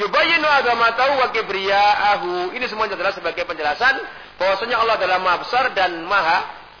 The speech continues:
Kibriya, memiliki kesombongan. Wa annahu maliku likulli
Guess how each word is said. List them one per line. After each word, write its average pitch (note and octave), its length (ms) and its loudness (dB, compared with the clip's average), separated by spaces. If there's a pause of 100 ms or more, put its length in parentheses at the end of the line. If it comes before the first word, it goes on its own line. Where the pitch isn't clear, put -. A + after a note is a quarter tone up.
Kibriya, F#3 560 -4
memiliki F#3 320 -6
kesombongan. C#3+ 720 -6 (1300)
Wa G#3+ 160 2
annahu D4+ 400 2
maliku C#4+ 400 2
likulli A3+ 320 -2